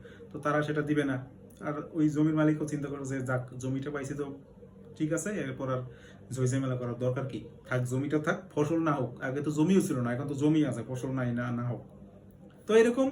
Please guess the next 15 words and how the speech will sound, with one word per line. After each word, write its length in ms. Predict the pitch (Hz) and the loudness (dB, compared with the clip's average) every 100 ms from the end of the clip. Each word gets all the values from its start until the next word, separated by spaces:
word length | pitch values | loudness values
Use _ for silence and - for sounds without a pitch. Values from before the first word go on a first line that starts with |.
| - | -2
জমিটা 380 | 151 180 190 202 | 0 4 4 6
ওনাদের 280 | 190 190 | 4 6
নামে 180 | 190 185 | 4 6
আসছে, 480 | 185 175 - 170 170 | 4 4 0 -2 -2
ওনার 180 | 156 147 | 0 2
নামে 180 | 151 151 | 4 6
আসছে। 640 | 151 - - 147 - - - - | 4 2 -6 -8 -8 -16 -20 -4
তো 80 | 147 | 2
এই 100 | 156 | 2
স্যাটিসফ্যাকশন 720 | 165 156 165 - 175 - 175 | 2 -2 -4 -4 -6 -4 -4
নিয়ে 240 | 175 214 240 | -2 -2 -2
উনি 260 | 165 156 151 - - - | 0 2 2 -2 -14 -6
মারা 200 | 135 127 | 0 0
গেছে, 240 | 120 - - - - - - - - | 0 -6 -10 -16 -18 -18 -18 -18 -12
আর 240 | 135 123 | -2 0